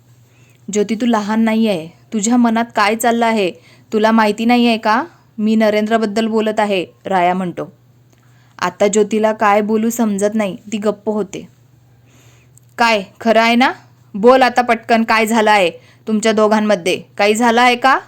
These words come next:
राया म्हणतो. "दादा, काही नाही झाले, काय होईल?" ज्योती म्हणते. "ज्योती, आता नरेंद्रला कॉल करेल, काय झालं आहे त्याला विचारू का?"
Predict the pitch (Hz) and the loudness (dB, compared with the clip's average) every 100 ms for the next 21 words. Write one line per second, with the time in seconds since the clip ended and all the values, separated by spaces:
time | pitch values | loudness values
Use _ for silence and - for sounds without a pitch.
0 | - 202 202 196 208 208 175 160 - _ | -6 0 2 2 0 -2 -4 -8 -10 _
1 | _ _ - 196 190 220 240 220 220 277 | _ _ -6 0 2 2 0 0 0 0
2 | 311 330 262 247 247 233 269 294 277 285 | 2 2 2 0 2 2 2 2 0 -2
3 | 277 254 208 196 214 214 185 175 - - | -4 -4 -2 -2 -2 -4 -4 -6 -8 -12
4 | _ _ _ _ _ 190 208 196 214 277 | _ _ _ _ _ 0 0 2 -2 -4
5 | - - 196 196 233 233 220 226 233 226 | -6 -6 -4 0 2 2 2 0 2 2
6 | 240 226 208 208 196 175 160 _ - 208 | 2 2 2 2 0 0 -4 _ 0 2
7 | 226 233 226 226 220 233 233 214 220 220 | 2 0 0 2 2 0 0 0 0 -2
8 | 233 233 233 240 | -2 0 0 0